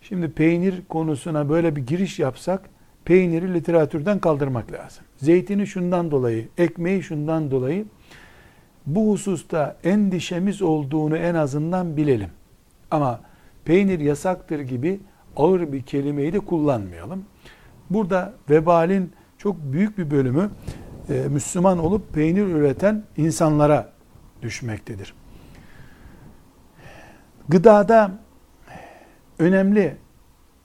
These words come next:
sorunlarımız üç başlıkta olabilir. Alkolün dışındaki, hayvanlarla bağlantılı şeylerde. Bir, domuz ve domuz müştemilatı, cilatinden, e,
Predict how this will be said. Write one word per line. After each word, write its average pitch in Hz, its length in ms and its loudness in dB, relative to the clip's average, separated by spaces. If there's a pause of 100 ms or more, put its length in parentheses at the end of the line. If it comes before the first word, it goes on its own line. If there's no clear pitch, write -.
(200)
sorunlarımız 147 960 -2 (640)
üç - 260 -6 (100)
başlıkta 151 580 0
olabilir. 139 340 2
Alkolün 131 540 2
dışındaki, 101 580 -12 (280)
hayvanlarla 131 720 0
bağlantılı 113 720 -2 (640)
şeylerde. 123 640 -2 (480)
Bir, 214 300 -2 (420)
domuz 180 560 2 (480)
ve 123 500 0 (100)
domuz 147 540 0 (240)
müştemilatı, 120 1040 -4
cilatinden, 127 720 0 (920)
e, 151 80 -8